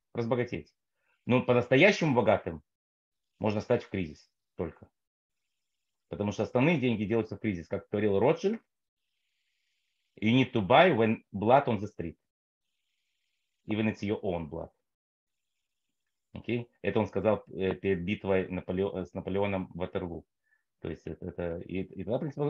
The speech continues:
очень за-, неплохо заработал, скупая земли, которые можно было купить за бесценок, потому что была война, и все, везде была кровь,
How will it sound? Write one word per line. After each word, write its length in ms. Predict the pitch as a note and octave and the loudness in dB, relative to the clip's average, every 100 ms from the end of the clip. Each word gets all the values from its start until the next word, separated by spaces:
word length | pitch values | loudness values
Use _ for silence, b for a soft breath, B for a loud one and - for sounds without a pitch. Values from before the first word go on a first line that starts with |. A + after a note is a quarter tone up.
| C3 - | -4 -6
очень 360 | A2 A#2+ B2+ - | -8 -8 -8 -8
за-, 380 | G#2 G2 A2+ G2 A2+ | -10 -4 -4 -4 -6
неплохо 300 | G2+ A#2 G2+ | -2 -2 -2
заработал, 420 | G#2+ A2+ B2+ G#2+ | -2 -2 -4 -6
скупая 340 | - G#2 G2 | -8 -4 -4
земли, 380 | F2+ F#2 G2 G2+ _ _ - | -4 -8 -10 -12 _ _ -10
которые 200 | F#2 F2+ | -4 -4
можно 160 | F2 | -4
было 140 | F#2 D#2+ | -6 -8
купить 260 | - F2+ | -10 -8
за 80 | F2+ | -8
бесценок, 480 | E2 - F2 E2 D#2+ | -10 -10 -12 -12 -16
потому 260 | - D#2+ D#2+ | -18 -18 -16
что 140 | - | -14
была 240 | D#2+ E2 D#2+ | -12 -10 -6
война, 340 | F#2+ C3+ F#3+ | -4 -4 -6
и 60 | G2+ | -8
все, 300 | - A#2 - _ _ - | -8 -10 -10 _ _ -6
везде 220 | G2 A2+ | 0 2
была 160 | G#2+ | 4
кровь, 320 | - E3+ F#3 | 2 0 0